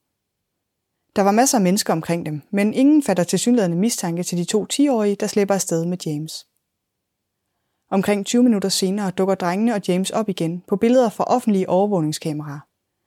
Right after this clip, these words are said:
Den her gang så er de uden for et byggemarked. Igen er billederne slørede, men med hjælp fra I T-specialister og eksperter i digital billedforbedring fra blandt andet nasa, så mener politiet at kunne se, at James på det her tidspunkt er blevet slået i ansigtet.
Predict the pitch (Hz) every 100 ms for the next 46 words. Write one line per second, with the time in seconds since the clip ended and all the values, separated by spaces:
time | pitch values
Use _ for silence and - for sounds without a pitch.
0 | _ _ _ - 247 240 226 185 190 202
1 | 208 202 208 196 170 202 202 165 143 170
2 | 165 _ _ _ _ _ _ _ _ 208
3 | 202 214 233 190 180 185 180 160 - 185
4 | 190 214 196 - 185 190 202 233 247 214
5 | 269 285 208 196 185 185 190 185 190 165
6 | 180 - 175 190 208 185 175 175 233 190
7 | 160 190 233 - 185 196 180 165 - 170
8 | 165 160 160 180 175 190 240 226 - -
9 | _ _ - 320 311 208 196 214 233 -
10 | 175 240 - 170 - 202 254 - 185 233
11 | 220 - 208 - 190 170 180 175 175 180
12 | 196 156 - 160 -